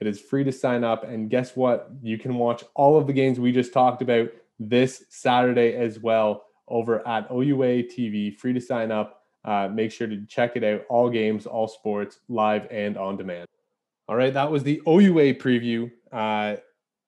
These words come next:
there will be O U A and U Sports lines coming out this week. If you want to get in on the action for those, head over to coolbet dot C A, the best sports book in the country. Stay cool, bet responsibly, must be of legal gambling age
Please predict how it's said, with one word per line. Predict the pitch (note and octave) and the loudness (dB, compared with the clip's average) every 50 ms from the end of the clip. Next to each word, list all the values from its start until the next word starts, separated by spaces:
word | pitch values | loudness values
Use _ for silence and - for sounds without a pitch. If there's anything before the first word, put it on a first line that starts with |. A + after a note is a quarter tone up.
| _ _ _ - | _ _ _ -8
there | C3+ C3 B2 B2 | -2 -2 0 0
will | B2+ C3+ C#3 | 2 0 0
be | C3+ B2+ C3 B2+ | 0 0 -2 -2
O | B2+ B2 | -2 -2
U | A#2+ A#2+ A#2 | -2 -2 -2
A | A#2+ A#2 A2+ A2+ A2+ - _ _ _ _ _ _ _ - | -2 -4 -6 -8 -10 -14 _ _ _ _ _ _ _ -8
and | A#2+ A2 A2 A2 | -8 -8 -6 -6
U | G#2+ G#2 | -6 -8
Sports | G2 - - G#2+ G#2 G#2 | -8 -8 -8 -8 -8 -6
lines | - G#2+ G2+ G2+ G2 - | -6 -6 -6 -6 -8 -10
coming | - - G2+ G2+ G2 G2 | -10 -10 -10 -8 -8 -8
out | G2 F#2+ | -8 -8
this | G2+ G2+ - | -10 -14 -12
week. | - G#2+ G2+ - - | -10 -10 -10 -10 -8
If | - C#3+ C#3 C3+ - - | -6 -4 -4 -4 -4 -6
you | C#3+ C#3 | -6 -4
want | B2+ B2+ C3 B2 - | -2 -4 -4 -6 -6
to | C3+ | -6
get | B2 A#2+ A#2+ A#2 | -6 -4 -4 -4
in | B2 A#2+ | -4 -6
on | A#2+ A2+ | -6 -6
the | A#2 A2+ | -6 -6
action | A2+ A2 A2 A2 - - G#2+ | -6 -6 -6 -8 -10 -12 -12
for | - A2 G2+ | -10 -10 -8
those, | G#2+ G#2 G#2 G2+ G2+ G2 - _ _ _ _ _ _ _ _ _ _ _ _ _ _ _ _ _ | -6 -4 -4 -4 -6 -8 -12 _ _ _ _ _ _ _ _ _ _ _ _ _ _ _ _ _
head | - C#3 C#3 | -4 -2 -2
over | C3+ B2+ A#2+ | -2 -2 -4
to | A2+ A2 | -6 -10
coolbet | - - A2+ G#2 G2+ G#2+ G#2 F#2+ - _ _ _ | -8 -6 -6 -2 -2 -2 -4 -4 -8 _ _ _
dot | - A2+ A2 A2 G#2+ - | 0 0 0 0 -2 -6
C | - A2+ G#2 | -6 -4 -2
A, | G2+ G2 G2 G2 G2 - | -2 -2 -4 -4 -6 -6
the | A2+ A2 A2 A2 - - _ _ - B2 _ | -6 -4 -4 -6 -6 -10 _ _ -20 -14 _
best | - C3 B2+ C3+ C3+ - - - | -4 -2 -2 -2 -2 -6 -10 -20
sports | - - - C#3 B2+ B2 - | -12 -6 -2 -2 -2 -2 -2
book | - B2+ A#2 - | -4 -4 -4 -4
in | B2 B2+ | -6 -8
the | A#2 A2 | -8 -8
country. | A2+ - A#2 A2+ A2+ - B2 A#2+ A#2+ A#2 - _ _ _ _ | -8 -8 -8 -8 -6 -6 -4 -4 -6 -6 -10 _ _ _ _
Stay | - - - C#3+ C#3+ | -4 0 2 2 2
cool, | C#3 C#3+ - C#3 C#3 C#3 C3 C3+ - _ - | 2 0 0 0 2 2 0 -2 -6 _ -6
bet | B2 B2+ B2+ C3+ | -2 -2 -2 -2
responsibly, | C3+ C3 - - - B2+ B2+ B2 B2 - C3 C3 B2 | -2 -6 -8 -4 -4 -2 -2 -4 -6 -6 -4 -4 -4
must | A#2 A#2 B2 B2+ B2+ - | -2 -2 -4 -4 -4 -6
be | - C3 B2 | -6 -6 -4
of | B2 A#2+ A#2+ | -4 -4 -4
legal | A#2+ A#2+ A#2+ A#2+ | -4 -4 -4 -4
gambling | G#2+ A#2 A2 A2 G#2+ G#2+ A2 A2 | -2 -2 -2 -2 -2 -4 -4 -4
age | G#2+ G#2+ G#2 G#2+ | -4 -4 -6 -6